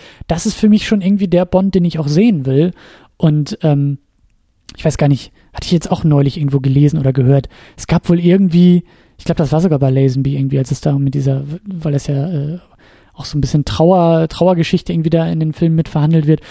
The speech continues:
Und da hieß es, Bond darf nicht weinen. Das war tatsächlich eine Anweisung an den Schauspieler von Seiten der Produzenten und des Regisseurs,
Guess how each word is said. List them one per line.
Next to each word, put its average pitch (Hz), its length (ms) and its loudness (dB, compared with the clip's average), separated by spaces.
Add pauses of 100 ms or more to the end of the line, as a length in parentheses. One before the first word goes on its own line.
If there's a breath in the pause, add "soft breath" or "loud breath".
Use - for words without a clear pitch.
(120)
Und 170 100 0
da 147 40 2
hieß 175 180 2
es, 180 140 -2 (220 loud breath)
Bond 175 300 0
darf 151 240 0
nicht - 220 -4
weinen. 127 320 -6 (200 soft breath)
Das - 200 -2
war 160 160 0
tatsächlich 175 480 -2
eine 175 160 -2
Anweisung 175 500 2
an 165 80 0
den 165 140 2
Schauspieler 170 520 0
von 160 160 -4
Seiten 160 280 0
der 151 60 -2
Produzenten 160 580 -6
und 160 100 -4
des 151 160 -6
Regisseurs, 156 480 0